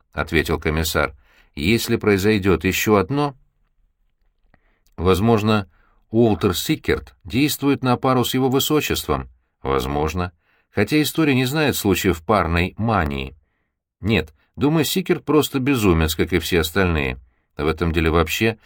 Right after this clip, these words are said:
множество сумасшедших, гораздо больше, чем нормальных людей. Вот, ознакомьтесь». Сэр Чарльз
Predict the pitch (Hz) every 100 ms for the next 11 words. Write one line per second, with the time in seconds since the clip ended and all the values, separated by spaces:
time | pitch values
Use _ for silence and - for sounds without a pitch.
0 | _ - 110 120 95 - 107 - 127 135
1 | 135 92 71 - 67 - _ _ - 71
2 | 80 73 82 80 87 85 - 80 87 90
3 | 76 73 95 92 73 64 - _ _ _
4 | - 202 104 107 156 107 78 78 73 -
5 | _ _ _ _ - - 80 - 107 101
6 | -